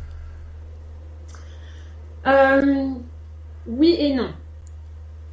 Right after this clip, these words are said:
L-, j'ai fait, j'ai fait un live dans mon groupe il y a pas très longtemps sur justement la notion de, de, de marque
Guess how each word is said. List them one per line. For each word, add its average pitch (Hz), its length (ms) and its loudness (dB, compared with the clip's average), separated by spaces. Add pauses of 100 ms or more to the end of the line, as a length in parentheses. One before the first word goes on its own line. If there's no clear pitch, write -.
(520)
L-, 254 240 0
j'ai 247 200 6
fait, 392 260 4
j'ai 269 160 2
fait 254 120 2
un 254 260 6
live 247 200 2
dans 214 80 2
mon 208 160 2
groupe 247 160 0
il - 60 -2
y - 20 6
a 196 40 4
pas 226 100 2
très 302 140 -2
longtemps 277 280 2
sur 240 220 4
justement 247 440 2
la 214 160 6
notion 240 420 4
de, 196 180 6
de, 180 220 8
de 180 160 8
marque 226 520 6